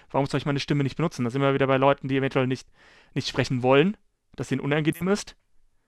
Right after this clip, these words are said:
Und deswegen konnte mich da auf jeden Fall Gedanken machen, nicht eine,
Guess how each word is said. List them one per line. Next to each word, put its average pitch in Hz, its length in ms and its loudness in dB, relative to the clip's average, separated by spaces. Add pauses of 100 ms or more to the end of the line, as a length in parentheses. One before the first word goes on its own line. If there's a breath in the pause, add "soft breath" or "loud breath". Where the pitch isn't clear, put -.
(680)
Und - 80 -10
deswegen 139 420 -2 (220)
konnte 135 180 -4
mich 131 100 -4
da 143 80 0
auf 123 120 -4
jeden 131 140 -2
Fall 131 100 -4
Gedanken 127 320 -6
machen, 127 220 -4
nicht 127 220 -6 (200)
eine, 131 320 0